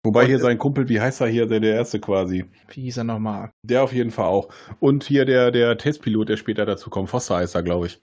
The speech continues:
Speaker 2: Genau, Foster. Du meinst Alec Freeman.
Speaker 1: Ja, genau. Aber Foster, Foster ist auch so ein Ding, den verstehst du, wenn du den in der Originalausstrahlung guckst, verstehst du Foster nicht, weil in der Originalausstrahlungsrei-, äh, Folge gibt's quasi schon zwei Folgen mit Foster und dann kommt die Folge, wie Foster zu Shadow kommt.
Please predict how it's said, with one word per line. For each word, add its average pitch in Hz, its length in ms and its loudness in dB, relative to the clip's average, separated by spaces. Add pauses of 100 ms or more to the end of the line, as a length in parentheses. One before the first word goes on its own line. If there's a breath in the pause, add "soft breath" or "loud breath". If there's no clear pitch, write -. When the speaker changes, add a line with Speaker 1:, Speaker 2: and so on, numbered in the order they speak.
Speaker 2:
Genau, 190 260 0
Foster. 190 240 -4 (240 loud breath)
Du 170 140 -2
meinst 175 540 -2
Alec 170 260 0
Freeman. 143 640 -2
Speaker 1:
Ja, 180 320 0
genau. 123 340 -2 (140)
Aber 147 200 2
Foster, 220 320 -2
Foster 196 340 0
ist 165 100 -2
auch 170 140 0
so 170 80 -2
ein 170 80 2
Ding, 175 160 0
den 151 160 2
verstehst 151 480 -2
du, 202 100 -2
wenn 151 120 2
du 147 40 2
den 139 200 0
in 127 60 2
der 110 100 2
Originalausstrahlung 127 960 2
guckst, - 220 -4
verstehst 147 340 0
du 117 60 0
Foster 107 340 -2
nicht, 120 380 2
weil 123 160 -2
in 117 100 0
der 120 140 2
Originalausstrahlungsrei-, 120 1200 0
äh, 113 160 -2
Folge 120 420 2 (300 loud breath)
gibt's 156 280 -2
quasi 160 360 0
schon 143 180 0
zwei 151 240 2
Folgen 156 300 2
mit 131 100 -2
Foster 160 420 -2
und 127 140 0
dann 151 140 -2
kommt 196 180 0
die 180 60 -2
Folge, 165 260 2
wie 151 80 0
Foster 160 320 -2
zu 139 120 -6
Shadow 117 240 0
kommt. 85 260 -6